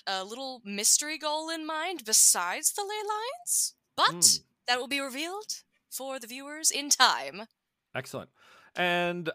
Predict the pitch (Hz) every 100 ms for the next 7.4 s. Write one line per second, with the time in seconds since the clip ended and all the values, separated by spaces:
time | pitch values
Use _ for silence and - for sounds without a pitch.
0 | - 147 180 175 160 135 143 143 139 113
1 | _ _ _ _ _ - - 135 131 -
2 | - 131 123 127 120 117 110 107 104 -
3 | 127 117 110 95 101 135 127 117 - -
4 | 127 117 113 107 107 95 95 - - -
5 | _ 110 113 107 110 143 139 - - 120
6 | 117 113 _ - 127 123 123 - 151 139
7 | 120 117 113